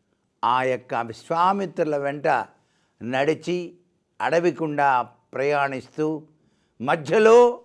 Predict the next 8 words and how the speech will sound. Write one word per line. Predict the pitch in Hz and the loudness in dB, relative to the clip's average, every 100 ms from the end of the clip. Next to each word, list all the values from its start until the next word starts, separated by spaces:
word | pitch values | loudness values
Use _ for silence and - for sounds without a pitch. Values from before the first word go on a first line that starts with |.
| _ _ _ _ | _ _ _ _
అనేక | 98 147 208 233 202 202 | -6 -2 0 0 0 2
అవాంతరాలు | 160 180 247 285 269 240 226 208 | 2 4 4 4 2 4 4 6
ఎదురైనప్పుడు | 196 185 190 185 180 151 180 170 139 - _ _ _ _ | 4 4 2 2 -2 -4 -2 -2 -2 -6 _ _ _ _
తాము | 139 143 143 | -2 -2 -2
నేర్చుకున్నటువంటి | 139 147 190 - 202 175 175 160 135 151 139 147 131 113 _ _ _ - | -4 -2 -4 -4 -4 -2 -4 -6 -6 -8 -8 -6 -6 -8 _ _ _ -2
ఆ | 135 143 139 | 2 4 2
విలువిద్యా | 135 151 190 185 120 160 160 147 | 0 0 0 0 -2 0 2 0
కౌశల్యం, | 131 127 135 131 123 113 92 | -2 -4 -4 -2 -4 -4 -10